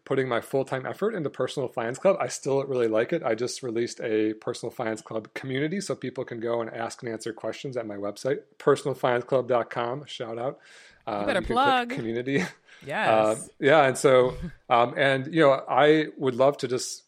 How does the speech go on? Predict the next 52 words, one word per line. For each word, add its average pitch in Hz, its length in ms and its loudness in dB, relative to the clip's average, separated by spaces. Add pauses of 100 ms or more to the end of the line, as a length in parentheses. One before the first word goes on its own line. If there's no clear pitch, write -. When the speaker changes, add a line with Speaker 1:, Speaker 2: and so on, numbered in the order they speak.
(140)
Speaker 1:
you 151 80 -6
know, 117 100 2
I'm 131 440 -2 (320)
a 139 80 0
year 127 140 2
and 131 80 0
a - 20 -2
half 120 240 0
into 117 160 -4
this 104 320 -4 (100)
thing. 107 380 -6
I 120 60 -8
started 113 360 0
in 104 100 -6
January 107 440 -4
of 101 100 -10
last 104 320 -8
year, 101 260 -6 (380)
and 107 300 -4
I 113 160 0
say 117 320 2
overnight 113 440 -2
success - 460 -8
takes 107 300 -8
about 107 320 -4
a - 20 -8
decade. 98 440 -4
And 98 120 -12
so 107 180 -2
I 113 140 -2
think 247 320 -2
if 131 100 -10
you 135 60 -6
guys 113 380 2 (240)
catch 120 200 -6
up 117 120 -6
with 113 120 -6
me 110 240 -6
in 120 60 -8
about 107 400 -2
eight 139 80 0
and 110 120 -2
a - 20 -10
half 110 200 -8
years, 131 380 2 (540)
um, 107 280 -2
I'll 123 140 4
have, 131 160 2
like, 131 140 2
a 131 60 -4
much 127 300 -2
bigger, 131 540 2